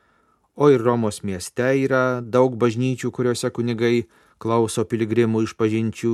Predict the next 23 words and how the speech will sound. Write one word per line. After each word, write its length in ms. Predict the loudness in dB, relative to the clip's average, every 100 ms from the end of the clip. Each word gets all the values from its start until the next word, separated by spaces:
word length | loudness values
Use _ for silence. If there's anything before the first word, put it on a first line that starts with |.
| 0
įvairiomis 500 | 2 2 2 0 -2
kalbomis, 640 | -2 -2 0 0 -2 -4 -12 _ _ _ _ _ _ _ -2
jaunimo 540 | 0 2 2 2 0
jubiliejaus 640 | 0 -2 -2 -2 -2 -6 -6
proga 480 | 2 4 4 2 -2 _ _ _ _ -8
atgailos 540 | -4 2 2 2 -2
sakramentui 580 | -4 -4 -2 -2 -2 -6
švęsti 600 | -6 0 2 0 0 -2 -2 _ _ _ 2
buvo 220 | 4 4
įrengtas 640 | 2 2 2 0 -6 -4
vadinamasis 800 | -4 -2 -2 0 -2 -2 -6 -8 -12 _ _ -6
sutaikinimo 840 | -4 0 0 0 -2 -6 -4 -6
slėnis. 680 | -6 0 2 0 -4 -10 -14 -18 _ _ _ _ _ _ -4
Panašiai 400 | -2 0 0 2
kaip 320 | 0 0 0
ir 140 | 0 0
per 240 | -2 -2
du 160 | -4 -6
tūkstantųjų 880 | -8 -12 -8 -8 -6 -4 -2 -2
metų 460 | 0 0 0 -2 -6
jubiliejaus 560 | -6 -2 -2 -2 -4 -6
jaunimo 340 | -6 -4 -4 -4
dienas, 480 | -4 -2 0 -2